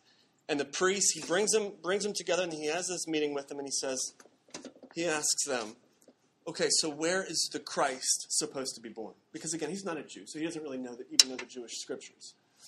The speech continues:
So he's asking them, "Tell me where the Christ is supposed to be born." And they tell him that the Christ is supposed to be born in Bethlehem. And so this is what, uh, Herod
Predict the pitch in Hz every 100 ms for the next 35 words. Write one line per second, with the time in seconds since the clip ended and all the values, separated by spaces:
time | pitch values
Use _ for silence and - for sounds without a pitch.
0 | - - - 170 165 220 269 220 190 -
1 | 233 240 214 214 202 202 208 196 202 196
2 | - - 196 - 160 156 160 165 107 -
3 | _ _ _ _ - _ _ _ _ 220
4 | - _ _ _ _ - - 170 185 185
5 | 180 180 180 - 156 151 - 143 143 151
6 | 139 - - 143 139 123 135 151 175 196
7 | 254 175 131 - - - - - - -
8 | - - 180 - 185 226 226 185 185 180
9 | - - 170 156 147 190 190 175